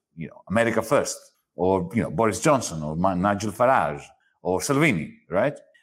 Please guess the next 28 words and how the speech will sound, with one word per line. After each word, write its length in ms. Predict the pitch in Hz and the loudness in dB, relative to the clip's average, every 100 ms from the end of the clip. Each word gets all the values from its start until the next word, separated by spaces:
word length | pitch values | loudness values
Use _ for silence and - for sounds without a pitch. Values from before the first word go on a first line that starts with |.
| _ | _
Uh, 320 | - 107 110 - | 0 2 2 0
but 120 | 135 | -4
it's 100 | 113 | 0
all 160 | 135 117 | -2 0
fake 340 | 226 110 - 87 | -2 -2 -6 -12
because 260 | 110 117 | -6 -2
they're 240 | 120 113 120 | 2 2 4
really 460 | 196 185 85 71 _ _ | 2 2 -2 -6 _ _
very 460 | 101 98 160 170 | -14 0 2 4
well 220 | 123 131 | 4 2
coordinated. 600 | 107 127 135 104 76 - - _ _ 117 | 2 0 0 0 -6 -14 -20 _ _ 0
The 80 | |
only 160 | 170 277 | 2 2
people 200 | 196 127 | 0 0
who 80 | 117 | 2
are 60 | |
not 180 | 110 113 | 2 0
coordinated 520 | 95 113 107 64 - - _ - | 0 0 -2 -8 -16 -20 _ -2
are 140 | 151 | 0
the 60 | 175 | 2
progressives. 580 | 170 196 190 - - - - - - | 0 0 0 -2 -14 -20 -20 -14 -4
<laughs> 0 | |
It's 1120 | 196 - - _ - - - - - 240 190 | -4 -4 -16 _ -20 -16 -8 -8 -4 -2 0
about 300 | 175 135 165 | 0 2 2
time 260 | 139 156 156 | 2 0 2
we 120 | 165 | -2
started 380 | 160 160 160 151 | -2 0 0 0
coordinating. 600 | 165 185 160 101 82 | 0 0 0 -2 -4